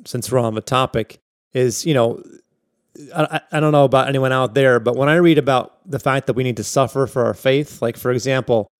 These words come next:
if we want to be co-heirs, we talked about this many times, we need to suffer with Christ.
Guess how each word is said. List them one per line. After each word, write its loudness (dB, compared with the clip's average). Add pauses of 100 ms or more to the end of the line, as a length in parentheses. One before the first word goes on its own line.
(120)
if -10
we 0
want 0
to -2
be -2
co-heirs, 2
we -4
talked 0
about 0
this -2
many -2
times, -6 (240)
we -2
need -2
to -6
suffer 0
with 0
Christ. 0